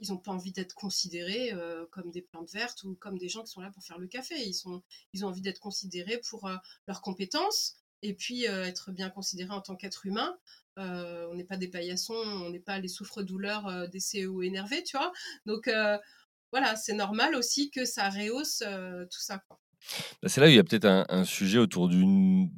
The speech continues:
Speaker 2: de l'intitulé ou de l'appellation assistant virtuel, parce qu'on a l'impression
Speaker 1: Ouais.
Speaker 2: que virtuel, en fait, ça déshumanise au, au, <laughs> au, au final.
Speaker 1: Ouais.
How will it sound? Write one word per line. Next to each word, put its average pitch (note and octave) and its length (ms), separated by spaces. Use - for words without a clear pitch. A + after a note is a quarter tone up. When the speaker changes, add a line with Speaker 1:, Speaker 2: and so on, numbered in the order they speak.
Speaker 2:
de G2 100
l'intitulé G2+ 640
ou A2+ 60
de F#2 80
l'appellation F#2 640
assistant F2+ 420
virtuel, G2 600
parce F2 160
qu'on E2+ 120
a D#2+ 40
l'impression E2 300
Speaker 1:
Ouais. G2 60
Speaker 2:
que E2 60
virtuel, G#2+ 380
en F#2+ 100
fait, G2+ 140
ça - 180
déshumanise F2+ 640
au, F#2+ 80
au, F2 580
<laughs> - 300
au, F2 400
au F3+ 60
final. A2+ 360
Speaker 1:
Ouais. G2 160